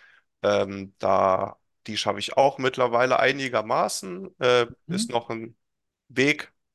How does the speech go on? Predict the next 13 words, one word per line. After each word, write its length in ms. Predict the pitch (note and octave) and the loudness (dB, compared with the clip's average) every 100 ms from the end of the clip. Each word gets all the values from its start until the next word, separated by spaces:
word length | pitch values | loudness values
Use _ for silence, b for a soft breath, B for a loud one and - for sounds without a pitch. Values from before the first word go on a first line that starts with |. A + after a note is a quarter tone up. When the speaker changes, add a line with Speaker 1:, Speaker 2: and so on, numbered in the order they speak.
| _ _ | _ _
Speaker 1:
vor 280 | - B2+ C#3 | 2 4 4
mir, 300 | C#3+ C3+ - | 2 0 2
aber, 400 | G#2+ G#2 G2+ - b b _ | 2 4 2 -2 b b _
äh, 220 | - G#2 G2+ | 0 2 2
läuft 280 | G#2 G2+ | 0 0
auch 120 | B2 A#2+ | -4 -4
schon 140 | A#2+ | -4
einigermaßen. 720 | A#2 A2+ A2+ A2 A2+ - A2+ B B B B B _ - | -2 0 0 0 -4 -6 -16 B B B B B _ -2
Ähm, 540 | G2+ G2+ G2 G2+ - _ - | 2 2 -2 -10 -14 _ -6
genau, 280 | G#2 F#2+ F#2+ | 0 2 0
dreißig 380 | - G2+ G2+ - | 0 -2 -2 -10
Kilo 240 | - G#2+ | -10 -8
Chin-Up, 600 | - A#2 A2+ G#2+ G#2 - | -6 -4 -2 0 -2 -6